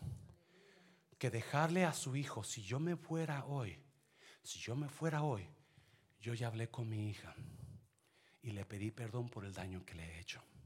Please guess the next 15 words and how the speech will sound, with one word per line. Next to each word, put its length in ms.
¿Cuántos 420
aquí 480
saben 380
que 240
dañamos 520
a 20
nuestros 360
hijos? 420
Consciente 880
o 160
inconscientemente, 1120
pero 220
lo 200
hemos 280
hecho. 260